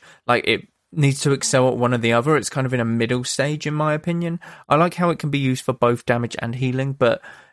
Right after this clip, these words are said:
essentially I would like to see it as a big heal or a big sort of, um,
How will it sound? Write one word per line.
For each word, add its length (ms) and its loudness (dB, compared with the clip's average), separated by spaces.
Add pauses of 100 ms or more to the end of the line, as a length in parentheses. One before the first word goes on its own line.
(140)
essentially 460 0
I 60 4
would 100 2
like 220 0
to 100 -2
see 220 0
it 200 2 (360)
as 80 0
a 60 4
big 420 2
heal 560 2
or 180 0
a 60 2
big 600 0
sort 300 -2
of, 140 0
um, 400 -2